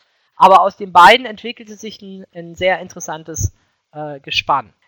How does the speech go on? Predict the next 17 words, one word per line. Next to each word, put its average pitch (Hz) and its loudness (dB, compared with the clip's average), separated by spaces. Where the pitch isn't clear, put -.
Ähm, 160 -8
sein 196 4
Interesse 240 0
galt 220 2
vor - -12
allem 233 -6
der 214 -8
Erforschung 247 -2
der 180 -14
therapeutischen 196 -2
Wirkung 262 -6
von 190 -16
der 175 -12
Gestaltarbeit 120 -12
in 196 -16
einer 185 -14
Gruppe - -8